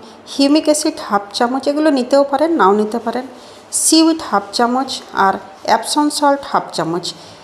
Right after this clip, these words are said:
যদি আপনার মাটি ফ্রেশ থাকে নেওয়ার দরকার নেই। আর এখানে যেটা বেশি কাজ দেবে সেটা হচ্ছে আপনার এই মিশ্র সারটি। এবার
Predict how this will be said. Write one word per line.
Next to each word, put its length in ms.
যদি 180
আপনার 240
মাটি 380
ফ্রেশ 300
থাকে 280
নেওয়ার 320
দরকার 340
নেই। 180
আর 160
এখানে 400
যেটা 280
বেশি 400
কাজ 340
দেবে 200
সেটা 300
হচ্ছে 300
আপনার 320
এই 120
মিশ্র 420
সারটি। 460
এবার 280